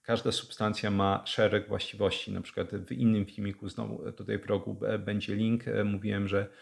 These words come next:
kurkumina jest świetnym chelatorem żelaza, to znaczy będzie blokować wchłanianie, e, żelaza.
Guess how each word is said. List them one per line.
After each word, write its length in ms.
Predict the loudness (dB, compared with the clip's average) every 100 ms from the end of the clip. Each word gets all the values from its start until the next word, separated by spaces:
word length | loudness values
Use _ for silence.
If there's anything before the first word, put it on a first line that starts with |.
| -20 _
kurkumina 480 | -6 -2 4 4 4
jest 120 | 2
świetnym 320 | 2 0 0
chelatorem 560 | 2 6 6 4 0 2
żelaza, 400 | 6 6 6 2
to 80 | -4
znaczy 260 | -8 -6
będzie 400 | -2 2 4 4
blokować 760 | 0 -4 -4 -4 0 0 2 0
wchłanianie, 840 | -6 -8 -4 -2 0 0 -2 -6 -8 -6
e, 140 | -4
żelaza. 540 | 2 4 4 4 -6